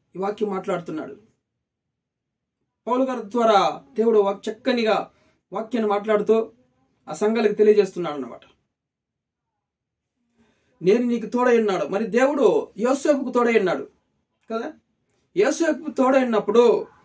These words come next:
అతనికి ఏ హాని చేయకుండా, వాళ్ళు హాని చేయాలనుకొని చూసినారు, కానీ ఏ హాని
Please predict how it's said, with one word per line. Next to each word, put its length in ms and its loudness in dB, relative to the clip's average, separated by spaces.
అతనికి 360 -2
ఏ 240 4
హాని 260 2
చేయకుండా, 640 0
వాళ్ళు 380 4
హాని 260 0
చేయాలనుకొని 540 0
చూసినారు, 340 2
కానీ 680 0
ఏ 140 4
హాని 520 0